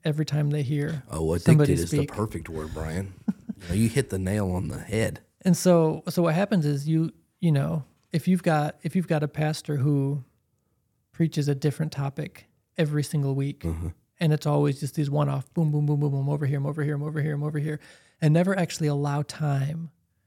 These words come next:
Speaker 1: for any of those messages, any of those topics to really go deep enough and to
Speaker 2: Yeah.
Speaker 1: linger long enough for it to create change in our lives.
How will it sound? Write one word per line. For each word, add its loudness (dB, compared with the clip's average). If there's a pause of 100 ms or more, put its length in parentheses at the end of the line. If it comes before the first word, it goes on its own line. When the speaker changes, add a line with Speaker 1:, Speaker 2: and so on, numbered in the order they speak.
(680)
Speaker 1:
for -2
any 6
of 0
those 0
messages, -2
any 4
of 2
those -2
topics -8 (480)
to 0
really 4
go 0
deep 0
enough -4 (200)
and 2
to 2
Speaker 2:
Yeah. 2
Speaker 1:
linger 4
long 2
enough -6 (100)
for -4
it -4
to -2
create -2
change 0
in -2
our -4
lives. -10